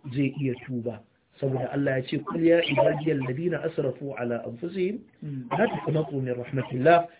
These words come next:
Speaker 1: inna Allaha yaghfiru dhunuba jami'a, innahu huwal ghafurur rahim." Gaya wa al'ummanka ya Muhammad sallallahu alaihi wasallam, "Ya ibadiyal ladina asrafu ala anfusihim, ya ku bayan Allah, wanda kuka yi wa kawukan ku barna."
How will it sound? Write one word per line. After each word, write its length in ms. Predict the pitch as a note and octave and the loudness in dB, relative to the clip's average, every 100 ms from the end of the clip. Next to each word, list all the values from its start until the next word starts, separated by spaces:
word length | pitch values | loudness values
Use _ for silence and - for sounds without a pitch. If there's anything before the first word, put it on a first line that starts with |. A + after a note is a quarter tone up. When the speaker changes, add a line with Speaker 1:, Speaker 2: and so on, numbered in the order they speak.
| _ - | _ 4
Speaker 1:
inna 200 | G#3 E3+ | 6 6
Allaha 300 | C#3+ C3 B2 | 2 2 4
yaghfiru 460 | D3+ E3 D3 C3+ A#2+ | 4 4 0 0 -2
dhunuba 360 | B2 B2 A#2+ | -2 0 -2
jami'a, 500 | A#2+ B2 E3 D#3 F3 - _ - | 0 0 2 2 0 -4 _ 0
innahu 320 | F#3 F3 F3 D3+ | 2 4 2 2
huwal 220 | B2+ B2 A#2 | 2 2 2
ghafurur 400 | A#2 B2+ A#2+ A2 | -4 -4 -4 -4
rahim." 240 | A#2 A#2+ - - - B2+ | -4 -4 -6 -6 -2 6
Gaya 360 | E3 F3 D#3+ C#3 | 10 12 10 8
wa 140 | B2+ B2+ | 2 0
al'ummanka 560 | B2 C#3+ C#3 C3 A#2+ B2 | -2 -2 -2 -2 0 2
ya 140 | A#2+ | 2
Muhammad 500 | A#2 A#2 D3+ D#3+ D3+ - _ - - | -2 -2 0 2 0 -6 _ -12 2
sallallahu 560 | D#3+ C#3 C3 C3 B2+ | 2 4 0 0 0
alaihi 320 | A#2+ B2 A#2+ A#2+ | -2 -2 -2 -2
wasallam, 340 | - C#3 C3 - - - F#3+ | -2 0 0 -4 -6 8 8
"Ya 120 | G3+ | 10
ibadiyal 520 | F3 E3 D#3+ E3 D#3+ | 8 8 6 8 6
ladina 360 | C#3+ C3+ D3 C#3+ | 6 2 0 -2
asrafu 400 | C3+ C3+ B2 C#3+ | -4 -4 -4 -4
ala 240 | B2+ B2 A2+ | -4 -4 -6
anfusihim, 380 | A2+ B2+ B2+ B2 | -8 -10 -6 2
ya 140 | D3+ E3+ | 6 6
ku 200 | F3+ E3+ | 6 8
bayan 380 | D#3 E3 E3 E3 | 12 12 12 8
Allah, 320 | E3 D#3+ C3 - - - - | 4 2 2 -4 -20 -6 8
wanda 240 | E3+ F3 D#3 | 8 8 2
kuka 280 | F3+ G#3+ | 2 2
yi 80 | D#3+ | 4
wa 160 | D#3+ C#3+ | 6 4
kawukan 560 | - D#3+ E3+ F3 F3+ D3 | 4 6 6 4 0 -2
ku 140 | D3+ C3+ | -2 2
barna." 460 | C#3 C#3+ E3 E3 | 4 8 8 6